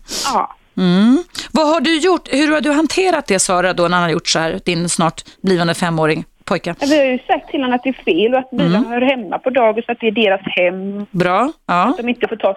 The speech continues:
Speaker 1: därifrån.
Speaker 2: Ja.
Speaker 1: Och han
Speaker 2: Och han
Speaker 1: håller ju med då, men, eh,
Speaker 2: Ja, men, och, och sen gör ni en ceremoni att ni tar tillbaka grejerna och han får lämna tillbaka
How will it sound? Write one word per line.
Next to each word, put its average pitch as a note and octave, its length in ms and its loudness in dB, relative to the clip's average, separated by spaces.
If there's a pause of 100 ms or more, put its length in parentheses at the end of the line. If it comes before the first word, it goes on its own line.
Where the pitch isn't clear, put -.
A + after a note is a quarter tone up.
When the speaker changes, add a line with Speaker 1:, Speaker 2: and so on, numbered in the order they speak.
Speaker 1:
därifrån. G3 760 0
Speaker 2:
Ja. F3 280 2
Speaker 1:
Och G#3+ 100 -8
han A#3 200 -2
Speaker 2:
Och C4 60 4
han C4+ 80 2
Speaker 1:
håller D4 140 -2
ju D#4+ 60 2
med D4 400 2
då, A#3 100 2
men, G3 280 -2
eh, G3+ 280 0
Speaker 2:
Ja, G#3 340 2
men, B3 180 2
och, B3+ 240 0
och A#3+ 80 0
sen D4+ 180 0
gör D4 160 0
ni C#4 80 2
en C#4 60 0
ceremoni C4+ 460 0
att A#3 120 -2
ni B3 160 2 (260)
tar C4 120 -2
tillbaka C#4 460 0
grejerna G#3 380 0
och G3+ 40 2
han G3+ 100 2
får - 100 -2
lämna G#3+ 240 0
tillbaka B3+ 420 0